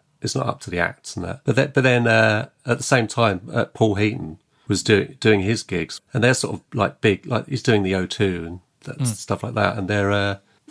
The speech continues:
Speaker 1: uh, maximum thirty pound a ticket.
Speaker 2: Yeah.
Speaker 1: All tickets.
Speaker 2: Yeah.
Speaker 1: So if he can do it, why can't somebody as massive as Bruce Springsteen do it? 'Cause
Speaker 2: Yeah.
Speaker 1: supposedly he has no power. It just doesn't, it's just, yeah.
Speaker 2: We, we literally, from early days,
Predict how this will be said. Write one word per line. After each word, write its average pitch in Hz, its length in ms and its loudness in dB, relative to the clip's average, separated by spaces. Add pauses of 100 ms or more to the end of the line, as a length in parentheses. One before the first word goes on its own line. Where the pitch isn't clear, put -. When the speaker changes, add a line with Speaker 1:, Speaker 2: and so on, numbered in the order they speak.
Speaker 1:
uh, 107 240 2
maximum 107 460 -2
thirty 101 300 0
pound 98 240 -2
a - 40 -16
ticket. - 420 -4 (400)
Speaker 2:
Yeah. 127 180 0 (300)
Speaker 1:
All 107 220 2
tickets. - 480 -6 (400)
Speaker 2:
Yeah. 120 160 -4 (100)
Speaker 1:
So - 200 2
if 127 80 0
he 147 140 4
can 101 160 -2
do - 160 -10
it, - 340 -4
why 110 320 2
can't 101 460 -2
somebody 95 400 -4
as 92 160 -4
massive 98 380 -2
as - 100 -12
Bruce 98 260 -4
Springsteen 101 480 -4
do 87 100 -6
it? 82 160 -10 (160)
'Cause 190 120 0
Speaker 2:
Yeah. 170 40 -2
Speaker 1:
supposedly 98 440 0
he 95 60 -2
has 98 180 0
no 98 160 0
power. 95 400 -2
It 98 80 -14
just - 220 -4
doesn't, 101 260 -8
it's - 220 -8
just, - 300 -6
yeah. 104 280 -2 (240)
Speaker 2:
We, 214 220 4
we 196 200 -2
literally, 156 640 -4 (300)
from 165 280 -2
early 175 280 4
days, 123 340 2